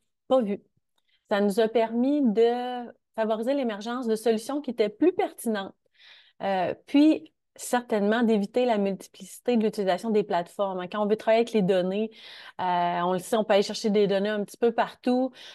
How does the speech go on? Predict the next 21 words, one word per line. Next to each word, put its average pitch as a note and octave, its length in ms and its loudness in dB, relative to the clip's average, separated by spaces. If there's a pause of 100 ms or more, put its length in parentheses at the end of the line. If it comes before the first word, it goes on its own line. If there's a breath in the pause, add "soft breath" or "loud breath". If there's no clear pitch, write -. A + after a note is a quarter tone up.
(180 loud breath)
Euh, - 20 -4
l-, F#3+ 760 0
les G3+ 340 4
façons G3+ 380 -2
de A#3 40 4
les A3 80 4
catégoriser G3 640 -2
sont G#3+ 180 -8
très A#3 280 -4
différentes. G3+ 500 -4
Donc G3 240 -4
là, B3 80 -2
ça A#3+ 160 -6
nous F#3 140 -2
amène G3+ 260 2
une G3+ 200 2
uniformité, G3 480 0
une G3 180 -2
facilité, G#3 880 0
bien F#3+ 460 0
sûr, E3+ 320 -6